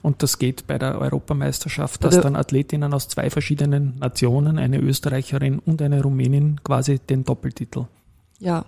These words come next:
Speaker 2: bei
Speaker 1: Im, im Mix geht das auch, oder?
Speaker 2: Im Mix geht das auch, aber Mixed ist eine olympische, ähm,
Speaker 1: Disziplin?
Speaker 2: Disziplin, <laughs> genau.
Speaker 1: Okay.
Speaker 2: Eine
Speaker 1: Ja.
Speaker 2: olympische Disziplin und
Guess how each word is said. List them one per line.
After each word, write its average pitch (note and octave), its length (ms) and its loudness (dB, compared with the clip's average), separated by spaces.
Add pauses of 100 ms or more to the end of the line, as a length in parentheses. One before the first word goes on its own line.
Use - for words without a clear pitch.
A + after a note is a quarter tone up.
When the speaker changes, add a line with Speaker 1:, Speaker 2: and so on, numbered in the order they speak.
(140)
Speaker 2:
bei D#3 140 6
Speaker 1:
Im, F3 160 6
im E3 140 8
Mix - 240 4
geht - 200 0
das A#2+ 120 -2
auch, F#3 140 -2
oder? F#3+ 300 0 (180)
Speaker 2:
Im G3+ 140 2
Mix G#3 240 4
geht G3 200 6
das F#3 160 0
auch, F#3 360 4
aber E3+ 640 6 (260)
Mixed G#3+ 460 0
ist F3+ 200 0
eine E3+ 380 4
olympische, E3+ 840 4 (680)
ähm, D3 800 0 (1500)
Speaker 1:
Disziplin? D3+ 440 -2
Speaker 2:
Disziplin, F#3 640 6
<laughs> - 20 10
genau. F#3+ 300 8
Speaker 1:
Okay. - 640 6 (320)
Speaker 2:
Eine D#3+ 200 6
Speaker 1:
Ja. - 20 4
Speaker 2:
olympische F#3+ 380 4
Disziplin F#3 720 0
und E3 680 -4